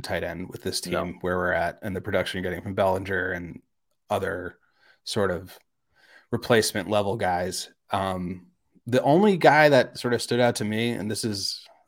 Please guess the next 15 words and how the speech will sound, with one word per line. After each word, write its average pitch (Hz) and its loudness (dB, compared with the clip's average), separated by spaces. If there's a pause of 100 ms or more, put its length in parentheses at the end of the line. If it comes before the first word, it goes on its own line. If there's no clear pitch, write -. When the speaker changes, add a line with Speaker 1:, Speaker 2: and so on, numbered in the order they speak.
(120)
Speaker 1:
a - -10
strange 113 -2
one, 98 -2
I 98 -4
wonder 104 -2
if, 101 -8
if 104 -10
you 101 -4
remember 98 -6
this 98 -6
guy, 98 -4
T 98 -10
J 92 -8
or 92 -6
Colin. 92 -6